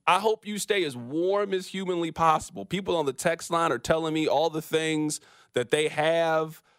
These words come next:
to go out there and go to the game. Hey, salute to you. This gentleman says, "I've got my Carhartt, I've got Thinsulate, I've got Muck Arctic boots, Arctic gloves." Hey,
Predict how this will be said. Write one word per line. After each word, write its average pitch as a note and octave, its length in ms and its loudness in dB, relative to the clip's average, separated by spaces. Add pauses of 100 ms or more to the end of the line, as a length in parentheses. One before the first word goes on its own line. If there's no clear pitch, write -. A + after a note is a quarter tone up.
(140)
to C#3 380 2
go D3+ 220 4
out F3 260 0
there F3 300 2
and B2+ 200 -4
go D#3 180 4
to F#3+ 80 0
the F3 120 -2
game. G#3+ 500 0 (300)
Hey, E4+ 400 2 (1500)
salute D#4 460 2
to A#3+ 120 -2
you. C3+ 360 -2 (680)
This F3 140 0
gentleman G3 440 0
says, F#3+ 300 0
"I've F3 160 0
got F3+ 160 2
my C3+ 160 0
Carhartt, F#3+ 600 2
I've C#3 100 0
got C3 260 0
Thinsulate, F3+ 600 0
I've C#3 160 2
got C#3+ 180 2
Muck C3+ 480 0
Arctic E3 400 2
boots, F3 480 -4
Arctic D#3 420 0
gloves." F#3 680 0 (400)
Hey, F3+ 160 2